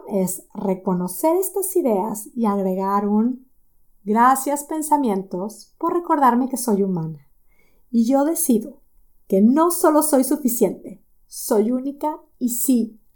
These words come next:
abrazo mis sueños". Ahora, quienes no lo lograron, podemos pensar,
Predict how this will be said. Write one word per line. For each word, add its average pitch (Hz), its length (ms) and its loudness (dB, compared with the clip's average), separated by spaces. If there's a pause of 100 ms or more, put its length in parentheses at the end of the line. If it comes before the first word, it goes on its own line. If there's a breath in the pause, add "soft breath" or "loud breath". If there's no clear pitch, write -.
abrazo 214 480 2
mis 190 180 -2
sueños". - 600 -14 (1080)
Ahora, 190 440 0 (240)
quienes 233 460 2
no 262 160 2
lo 277 100 4
lograron, 240 760 2
podemos 190 320 0
pensar, 202 480 2